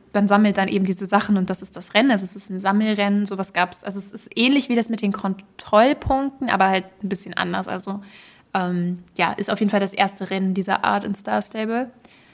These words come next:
Ähm, ja, war, war ziemlich kurz, also sobald man das Rennen beendet hat, war halt die Quest auch schon vorbei. Ich weiß nicht, ob ihr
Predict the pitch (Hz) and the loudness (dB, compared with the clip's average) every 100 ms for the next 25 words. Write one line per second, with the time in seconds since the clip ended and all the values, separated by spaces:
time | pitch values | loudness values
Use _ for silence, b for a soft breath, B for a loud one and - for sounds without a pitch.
0 | b b b b _ 190 190 190 190 196 | b b b b _ 0 2 2 2 0
1 | 190 185 180 - 208 214 - 220 214 254 | 0 2 0 2 2 2 2 2 2 0
2 | 240 - 233 233 294 - - _ _ 208 | -2 -2 2 2 2 -2 -14 _ _ -4
3 | 196 196 - _ - 202 202 208 214 208 | -2 -4 -14 _ -8 -2 2 4 4 2
4 | 202 202 208 214 214 - 214 214 202 202 | -2 0 2 4 4 4 2 2 -2 4
5 | 196 208 208 208 - 208 202 208 208 - | 4 4 2 0 -4 -6 -4 -6 -6 -4
6 | 196 196 202 233 269 B B - 214 220 | -2 2 2 2 -2 B B 0 2 2
7 | 214 208 202 202 | 2 2 0 0